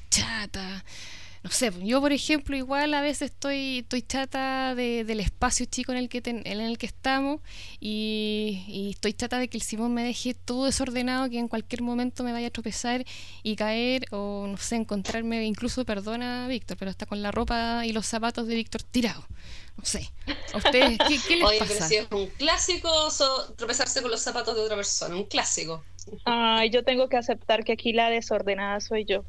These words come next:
Speaker 3: Mi pareja es el ordenado. Eh, pero yo, por ejemplo, estoy chata, literal chata, de luchar con mi hijo para poderle cambiar el pañal, porque ahora no quiere que le cambie el pañal.
Speaker 1: Mm.
Speaker 3: Pero bueno,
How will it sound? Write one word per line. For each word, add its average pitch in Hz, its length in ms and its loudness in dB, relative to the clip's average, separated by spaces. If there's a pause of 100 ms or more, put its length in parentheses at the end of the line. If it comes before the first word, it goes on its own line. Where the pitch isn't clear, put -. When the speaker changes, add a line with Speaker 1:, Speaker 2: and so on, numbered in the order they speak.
(200)
Speaker 3:
Mi 202 160 0
pareja 214 600 4
es 220 140 2
el 214 100 2
ordenado. 202 400 0 (800)
Eh, 214 500 6 (260)
pero 226 200 6
yo, 233 240 4
por 285 120 4
ejemplo, 254 520 2
estoy 220 600 0 (320)
chata, 240 600 2
literal 196 520 0 (120)
chata, 233 520 2
de 208 140 0
luchar 196 340 0
con 220 200 -2
mi 202 180 0
hijo 226 280 0
para 196 200 0
poderle 196 340 0
cambiar 196 260 0
el 196 120 0
pañal, 202 380 0 (640)
porque - 420 2
ahora 180 300 0
no 185 140 0
quiere 277 300 4
que 202 80 0
le 190 100 2
cambie 190 260 -2
el - 60 -14
pañal. 175 260 -4 (1400)
Speaker 1:
Mm. 311 500 -4
Speaker 3:
Pero 247 200 4
bueno, 208 200 0